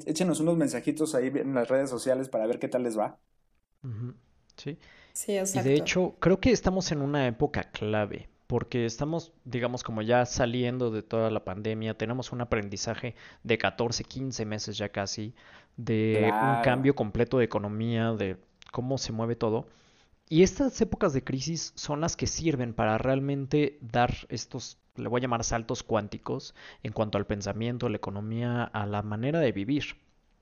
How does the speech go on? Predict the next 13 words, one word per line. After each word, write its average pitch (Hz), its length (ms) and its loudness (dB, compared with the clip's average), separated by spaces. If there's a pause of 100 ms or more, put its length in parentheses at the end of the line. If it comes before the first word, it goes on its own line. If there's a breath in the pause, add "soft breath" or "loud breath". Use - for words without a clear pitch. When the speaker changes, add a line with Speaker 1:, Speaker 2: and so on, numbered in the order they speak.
(400)
Speaker 2:
De 117 100 4
hecho, 127 240 2
Speaker 1:
Claro. - 0 -
Speaker 2:
de, 107 560 2
del 104 160 -6
trabajo 117 400 -2
que 92 80 -10
ya - 80 -10
estoy 104 180 -6
a 104 60 -4
punto 113 240 -6
de 104 80 0
dejar, 113 240 -6